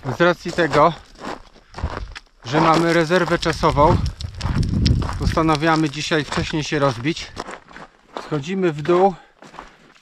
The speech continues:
ze szlaku. Jutro będziemy pokonywać tą samą drogę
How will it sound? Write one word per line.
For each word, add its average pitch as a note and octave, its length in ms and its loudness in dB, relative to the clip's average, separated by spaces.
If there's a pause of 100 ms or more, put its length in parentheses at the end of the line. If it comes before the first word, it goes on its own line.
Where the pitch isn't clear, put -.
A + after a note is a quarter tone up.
ze C#3+ 180 -2
szlaku. E3 520 0 (920)
Jutro D#3+ 220 -4
będziemy D#3+ 540 -2
pokonywać D#3+ 440 -2
tą D#3+ 140 -6
samą D3+ 260 -2
drogę C#3 380 0